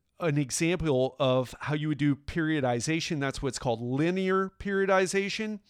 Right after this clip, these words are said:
And then the other thing you can do is deload weeks.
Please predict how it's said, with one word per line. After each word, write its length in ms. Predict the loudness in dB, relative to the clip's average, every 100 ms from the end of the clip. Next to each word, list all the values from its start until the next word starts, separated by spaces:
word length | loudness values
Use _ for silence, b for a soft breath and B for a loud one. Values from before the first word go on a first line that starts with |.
| B B B B B
And 180 | -2 0
then 100 | 0
the 120 | 2
other 180 | 2 0
thing 220 | 0 0
you 100 | -2
can 160 | 0 2
do 240 | 4 4 2
is 280 | 0 0 -4 -6
deload 520 | 2 4 6 6 6
weeks. 520 | 2 -2 -4 -4 -6